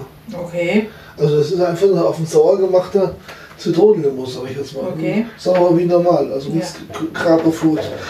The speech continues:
Speaker 2: Weil Grapefruit hatten wir separat, hab ich gesehen.
Speaker 1: Ja genau, das war dieses milchige Getränk,
Speaker 2: Genau,
Speaker 1: was von
Speaker 2: genau,
Speaker 1: einer
Speaker 2: genau,
Speaker 1: Kasse
Speaker 2: genau,
Speaker 1: stand.
Speaker 2: genau, genau, genau.
Speaker 1: Was total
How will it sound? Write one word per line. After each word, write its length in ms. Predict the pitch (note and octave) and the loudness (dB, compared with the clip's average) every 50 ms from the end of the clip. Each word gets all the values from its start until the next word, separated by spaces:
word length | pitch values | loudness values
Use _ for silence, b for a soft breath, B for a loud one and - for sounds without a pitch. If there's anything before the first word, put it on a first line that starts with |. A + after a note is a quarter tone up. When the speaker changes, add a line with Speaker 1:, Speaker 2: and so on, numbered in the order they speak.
| B B - | B B 0
Speaker 2:
Weil 120 | F3+ E3 | 0 2
Grapefruit 440 | E3+ E3 E3 E3 - - G#3 G#3 - | 4 4 4 2 4 4 4 4 4
hatten 180 | G3 F#3+ F#3+ G3+ G3+ | 2 2 0 4 4
wir 80 | G#3 G3 | 4 4
separat, 560 | - - E3 D3+ D3 C#3 C#3 C#3 C#3+ C3+ - | 4 2 0 0 2 2 4 2 2 0 -2
hab 100 | - B2 | -8 -10
ich 120 | A#2+ B2 - | -12 -14 -16
gesehen. 320 | B2+ - C3+ B2+ B2+ A#2 - - - - - | -14 -10 -10 -8 -8 -6 -6 -6 -6 -4 -4
Speaker 1:
Ja 180 | F3+ F#3 F#3+ | -2 -2 0
genau, 300 | G#3 B3 B3+ A#3+ G#3 G3 | 0 0 0 0 0 0
das 200 | G3 F3 - - G#3 | 0 -2 -2 0 0
war 100 | G#3 G#3 | 0 2
dieses 380 | A#3 A3 G#3+ G#3 G#3+ G#3 G#3 A#3 | 2 0 0 0 0 0 2 4
milchige 500 | A#3+ A#3+ A#3+ A#3+ G#3+ A3+ G#3 G3 F#3 F#3+ | 4 4 4 4 2 0 -2 -2 -4 -6
Getränk, 340 | - - - - F#3+ F#3 F3+ | -8 -8 -2 0 0 2 2
Speaker 2:
Genau, 100 | E3 D3+ | 2 4
Speaker 1:
was 160 | C#3 C#3 D3 | 2 2 2
von 140 | D#3 E3 D#3+ | 2 2 4
Speaker 2:
genau, 140 | D#3+ D#3 D3+ | 4 4 4
Speaker 1:
einer 100 | D#3 D#3+ | 2 2
Speaker 2:
genau, 80 | D#3+ D#3 G#3+ - | 2 2 2 2
Speaker 1:
Kasse 120 | - D3 C#3+ | 2 2 0
Speaker 2:
genau, 140 | D#3 C#3+ C#3+ | 0 -2 -2
Speaker 1:
stand. 260 | C3 C3+ C#3 C#3 - C#3+ | -2 -2 -4 -4 -6 -8
Speaker 2:
genau, 280 | C3 C3 C3+ B2 - B2+ | -10 -10 -10 -10 -10 -10
genau, 260 | - - - A2 A2 - - | -12 -12 -12 -12 -14 -14 -14
genau. 380 | C#3 - - - - - - - - - - - - - - B B B B B B B B B B B B | -16 -16 -16 -16 -16 -16 -16 -18 -18 -20 -20 -20 -20 -20 -20 B B B B B B B B B B B B
Speaker 1:
Was 180 | F#3 F#3 F#3 - | -4 -4 -2 -2
total 400 | G#3 G#3 G3+ G#3+ A3 A3+ A#3 | -2 -2 0 2 2 2 2